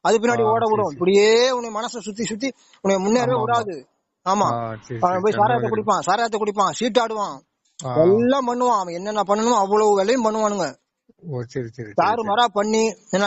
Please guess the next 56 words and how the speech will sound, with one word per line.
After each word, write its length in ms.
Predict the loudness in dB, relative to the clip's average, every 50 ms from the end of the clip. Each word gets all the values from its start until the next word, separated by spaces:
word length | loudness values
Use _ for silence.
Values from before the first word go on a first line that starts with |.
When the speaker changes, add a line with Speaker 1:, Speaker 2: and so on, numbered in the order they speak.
| -2 -4
Speaker 2:
ஆ. 140 | -6 -6
Speaker 1:
ஒரு 160 | -6 -6 -6 -4
முறையா 300 | -2 0 0 2 2 0 0
ஒழுங்கா 280 | 0 -2 -2 -2 -2
இருக்க 160 | -2 -2 -2 -4
மாட்டான், 340 | -2 0 0 0 0 0
தாறுமாறா 420 | 0 0 0 2 2 2 2 2 2 0
பண்ணி 220 | 0 -2 -2 -2 -2
Speaker 2:
ஆமா, 100 | 0 0
Speaker 1:
சண்டை 180 | 0 0 0
Speaker 2:
கண்டிப்பா. 40 | 0
Speaker 1:
போட்டுக்குவான், 400 | -2 -2 -2 -2 -2 -2 -2 -2 -2
கோபம் 300 | 0 0 0 0 -2 -4
வரும். 200 | -4 -6 -8 -8 -8
Speaker 2:
ஆமா. 220 | -10 -10 -10 -10 -14 -20 _
ஆ, 80 | -4 -2
Speaker 1:
அளவு 180 | 0 0 0 0
Speaker 2:
ஆ. 40 |
Speaker 1:
கடந்த 220 | -2 -2 -2 -2 0
கோ-, 120 | 0 0
அவன் 160 | -2 -2 -2
சொல்றதை 260 | -2 0 0 2 0 2
கேட்கணும், 440 | 0 0 0 0 -2 -2 -2 -4 -6 _ _ _ _ -4
சொல்றதை 320 | 0 0 2 2 0 0
Speaker 2:
ஆ. 60 | 0 0
Speaker 1:
கேட்கணும். 260 | -2 0 0 0 0
அவனுக்கு 220 | 0 0 0 0
அளவு 160 | 0 0 0
கடந்த 240 | -2 -2 -2 -2 -2 2
கோபம், 400 | 4 4 4 4 0 -4 -6 -8 _ _ _ _ _ _ -2
டென்ஷன் 260 | -2 -2 0 0 2
Speaker 2:
ஆமா, 80 | 2 2
Speaker 1:
ஆவாங்க, 320 | 2 2 0 -4 -4 -4
Speaker 2:
கண்டிப்பா. 300 | -6 -8 -10 -14 _ -4 -2
Speaker 1:
அடிச்சுக்குவான், 500 | 0 0 0 0 0 2 2 2 2 0
Speaker 2:
ஓ, 60 | -2
Speaker 1:
சண்டை 160 | -4 -2 -2
Speaker 2:
சரி. 60 | -2
Speaker 1:
போட்டுக்குவான், 420 | -2 -2 -2 0 2 2 2 2 0 -4 _ _ _ _ _ _ _ _ _ _ _ -16
Speaker 2:
சரி, 220 | -10 -8 -8 -8 -8
சரி, 160 | -8 -2 0
Speaker 1:
கெட்ட 160 | 0 2 2
Speaker 2:
சரி. 100 | 2 0
Speaker 1:
வார்த்தையை 260 | 0 0 0 0 0
Speaker 2:
புரியுது, 40 | 2
புரியுது. 40 | 2
Speaker 1:
பேசுவான். 340 | 2 2 4 4 4 2 2
இப்படி 180 | -2 -4 -6 -4
கசாம்சம், 560 | -2 -2 -2 -2 0 -2 -2 -2 -2 -4 -4
இப்படி 160 | -4 -2 -2 -2
இந்த 120 | 0 2
மாயா 300 | 2 2 2 2 0 0
வந்து 220 | -2 -4 -4 -4 -4
உன்னை 160 | -4 -4 -4 -6
முன்னேற 320 | -6 -6 -4 -2 -2 -2 -2
விடாது. 320 | 0 0 0 0 0 -2